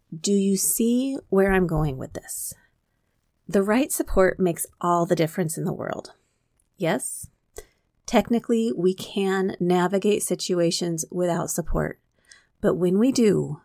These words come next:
we feel the instability. We feel the tentativeness and uncertainty.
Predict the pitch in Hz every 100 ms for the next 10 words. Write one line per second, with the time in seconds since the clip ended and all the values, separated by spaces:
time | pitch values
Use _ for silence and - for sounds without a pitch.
0 | _ _ - 185 185 - - 214 208 208
1 | 202 156 180 - 170 160 160 170 151 -
2 | - _ - - - 180 190 - - 214
3 | 220 214 214 - 202 - 185 165 160 151
4 | 143 - - 165 143 156 160 - 143 -
5 | 156 165